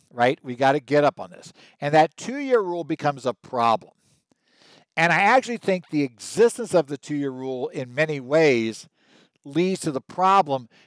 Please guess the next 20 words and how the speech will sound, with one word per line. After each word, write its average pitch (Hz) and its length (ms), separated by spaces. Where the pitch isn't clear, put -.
because 160 460
by 147 240
two - 260
years 208 400
after 156 440
the 123 140
death, 156 520
people 240 360
may 190 160
have 180 140
forgotten 147 840
that 143 120
there 151 100
was 127 160
anything 160 440
they 139 120
were 131 100
supposed 131 520
to 113 80
do, 107 260